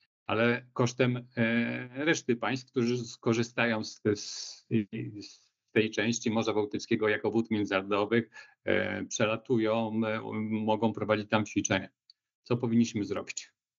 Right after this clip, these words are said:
To są narzędzia polegające, e, zresztą spraktykowane przez, e, wielkie mocarstwa morskie, na przykład Stany Zjednoczone.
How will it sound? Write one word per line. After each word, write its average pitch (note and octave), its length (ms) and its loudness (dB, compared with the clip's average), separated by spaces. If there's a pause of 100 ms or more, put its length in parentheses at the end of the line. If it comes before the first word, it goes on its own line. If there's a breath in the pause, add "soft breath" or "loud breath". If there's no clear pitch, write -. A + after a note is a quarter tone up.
To B2+ 60 -2
są C3+ 140 2
narzędzia A2+ 580 2 (420 soft breath)
polegające, A2 800 2
e, G2+ 240 -10 (320)
zresztą F#2+ 360 2 (100)
spraktykowane G#2+ 1000 0
przez, - 400 -2
e, F#2+ 200 2 (460)
wielkie G2+ 320 2
mocarstwa G2 500 2
morskie, F#2+ 360 2
na F#2+ 80 4
przykład F2+ 260 -2
Stany G2 280 2
Zjednoczone. F#2 920 0